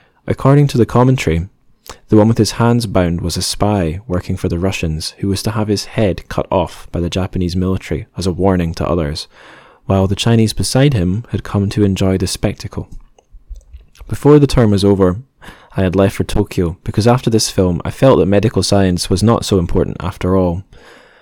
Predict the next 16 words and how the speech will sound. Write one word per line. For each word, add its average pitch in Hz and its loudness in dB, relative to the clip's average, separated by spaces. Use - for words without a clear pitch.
The - -8
people 135 4
of 107 6
a 107 6
weak 107 2
and 92 -2
backward 101 -2
country, 95 0
however 107 0
strong 107 0
and 95 0
healthy 117 0
they 90 2
may 87 0
be, 82 -4
can 104 0